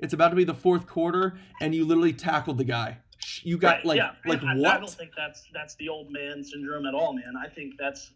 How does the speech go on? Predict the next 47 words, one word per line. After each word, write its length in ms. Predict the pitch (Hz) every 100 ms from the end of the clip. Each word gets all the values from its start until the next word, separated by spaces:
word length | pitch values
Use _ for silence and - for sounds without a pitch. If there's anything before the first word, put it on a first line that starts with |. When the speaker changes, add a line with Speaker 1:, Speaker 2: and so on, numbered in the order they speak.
| -
Speaker 2:
like, 280 | 113 113 _ _ _
Speaker 1:
Yeah. 240 | 135 135 - - -
Speaker 2:
I 100 | 165
wish 360 | 220 180 - - _
that's 200 | 170 160
how 180 | - 151
football, 640 | 135 - 151 139 135 127 127
I 20 |
mean, 220 | 139 135 127
that's 240 | 143 -
just 100 | 139
how 100 | 135
football 340 | 143 139 123 127
is, 240 | 120 120
first 320 | - 196 -
of 60 | 226
all, 140 | - -
guys. 340 | 233 - - - _ _ -
I 20 |
mean, 300 | 240 110 110 - -
Speaker 1:
I 140 | 220
love 340 | 220 214 277 254
it. 160 | 120
Speaker 2:
guys 220 | 139 139 139
Speaker 1:
But 140 | 240 240
when 80 |
Speaker 2:
make 120 | 226 -
Speaker 1:
it, 60 |
but, 100 | 190
Speaker 2:
plays 280 | 147 143 143
Speaker 1:
but 200 | 180 226
when 120 | 220 214
you, 180 | 220 -
Speaker 2:
are 140 | 143
Speaker 1:
but, 80 | 143
Speaker 2:
always 160 | 147 147
Speaker 1:
like, 120 | 208
Speaker 2:
emotional. 460 | 131 139 - 117 123 - - _ -
Speaker 1:
but 180 | 170 208
no, 160 | 240 214
I 220 | 190 208
absolutely 560 | 190 226 - 214 196 185
love 260 | 139 214 214
that 180 | 180
part 240 | - 165 151
of 80 | 127
it. 160 | -